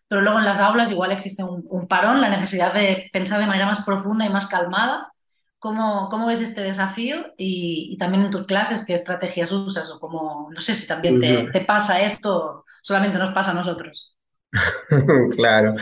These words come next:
Speaker 2: mirá, me gusta, me gusta esa última, ese ulti-, ese último inciso de la pregunta,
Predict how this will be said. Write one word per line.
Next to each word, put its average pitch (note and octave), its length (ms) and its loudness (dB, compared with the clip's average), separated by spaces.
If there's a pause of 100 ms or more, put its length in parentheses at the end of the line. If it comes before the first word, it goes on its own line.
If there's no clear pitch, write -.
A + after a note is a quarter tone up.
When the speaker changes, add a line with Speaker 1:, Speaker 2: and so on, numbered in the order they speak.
(440)
Speaker 2:
mirá, G#2+ 580 4
me A#2+ 120 8
gusta, D3 380 6
me A2 100 4
gusta B2 280 6
esa C#3 220 6
última, B2 840 6
ese C#3+ 240 4
ulti-, D3+ 380 6
ese D#3+ 200 4
último D#3+ 320 8
inciso C3 460 6
de A2 80 6
la A2 120 4
pregunta, A2+ 580 4